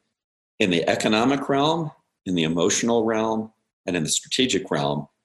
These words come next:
even just one of those three, sufficient that it'll be worth their fifteen minutes, even if we never do business together.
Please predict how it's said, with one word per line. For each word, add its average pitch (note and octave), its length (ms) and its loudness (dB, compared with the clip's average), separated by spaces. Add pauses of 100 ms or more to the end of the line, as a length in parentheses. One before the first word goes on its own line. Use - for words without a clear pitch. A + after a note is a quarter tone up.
(140)
even A3 240 4
just D3 200 0
one G2 320 2
of G#2 200 0
those - 300 0
three, - 360 -2 (460)
sufficient G#2+ 640 2
that F2+ 100 0
it'll F2 160 2
be D#2+ 140 0
worth E2+ 320 0
their D#2 120 4
fifteen - 440 -2
minutes, D#2 280 -2
even D#2 220 0
if D2+ 140 -6
we D#2 80 -2
never D2+ 200 -2
do D#2 120 -6
business - 380 -6
together. - 360 -6